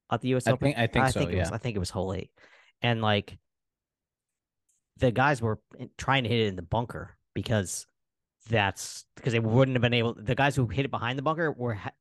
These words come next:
Speaker 1: were making bogeys, you know? And the guys in the bunker were making pars because hitting a shot from twenty-six yards is not something that these guys do. Sixty-six yards, forty-six yards. There's just not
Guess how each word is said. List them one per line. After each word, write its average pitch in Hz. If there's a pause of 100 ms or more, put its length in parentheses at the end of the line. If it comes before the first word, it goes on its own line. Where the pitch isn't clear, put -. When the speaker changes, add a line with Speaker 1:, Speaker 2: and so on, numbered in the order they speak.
(420)
Speaker 1:
were 123
making 104 (460)
bogeys, 113
you 123
know? 123 (420)
And 113
the 117
guys 113
in 117
the 107
bunker 98
were 90
making 92
pars - (300)
because 95 (160)
hitting 113
a 98
shot -
from 90 (180)
twenty-six 110
yards 107
is 92
not 95
something 92
that 92
these 92
guys 78
do. -
Sixty-six -
yards, -
forty-six 98
yards. 95
There's 101
just 98
not 98